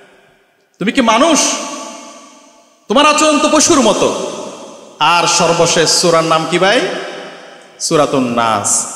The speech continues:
নাস শব্দের অর্থ কি বলেন তো? মানুষ। যার ভিতর মানবতা আছে সেই তো মানুষ,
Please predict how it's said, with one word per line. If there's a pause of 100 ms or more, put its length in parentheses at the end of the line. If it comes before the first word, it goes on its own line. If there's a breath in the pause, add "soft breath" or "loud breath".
(260)
নাস
শব্দের
অর্থ
কি
বলেন
তো? (880)
মানুষ। (1000)
যার
ভিতর (840)
মানবতা
আছে
সেই
তো
মানুষ,